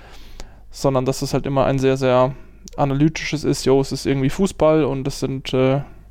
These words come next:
es sind Tore gefallen, die hätten nicht fallen müssen und wir müssen uns verbessern und das ist aber irgendwie gefühlt halt jede Woche dasselbe Analytische und ich glaub, das ist das, was vielen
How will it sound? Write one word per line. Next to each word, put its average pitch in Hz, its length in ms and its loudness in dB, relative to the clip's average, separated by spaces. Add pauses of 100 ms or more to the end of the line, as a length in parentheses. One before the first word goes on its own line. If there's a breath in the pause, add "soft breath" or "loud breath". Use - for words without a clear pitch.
(800 loud breath)
es - 80 -10
sind 139 120 -2
Tore 156 240 4
gefallen, 156 460 0
die 147 100 -2
hätten 147 320 -2
nicht 147 180 -4
fallen 135 280 2
müssen 180 480 0
und 147 160 2
wir 143 80 2
müssen 147 220 -2
uns 143 100 -4
verbessern 147 540 0
und 131 80 -6
das 139 140 -6
ist 143 140 -6
aber 135 160 2
irgendwie 139 240 0
gefühlt 143 360 0
halt 135 280 0
jede 139 220 0
Woche 135 200 -4
dasselbe 131 480 2
Analytische 139 640 0
und 139 80 -2
ich - 120 -6
glaub, 135 200 -2
das - 160 -10
ist - 220 -8
das, - 160 -2
was - 160 -6
vielen 147 460 0